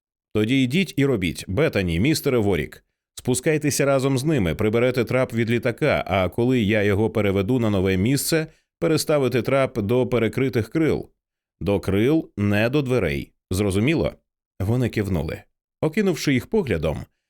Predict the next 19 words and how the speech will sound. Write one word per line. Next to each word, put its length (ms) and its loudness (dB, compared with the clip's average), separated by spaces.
Брайан 280 2
побачив, 440 0
що 160 0
вперше 420 -2
відтоді, 460 0
як 180 0
вони 260 2
тут 200 -2
сіли, 320 2
в 80 -2
людей 300 0
з'явився 480 0
яскравий 560 0
блиск 380 0
в 60 2
очах. 440 -4
«Звичайно», 640 0
подумав 460 0
він, 260 0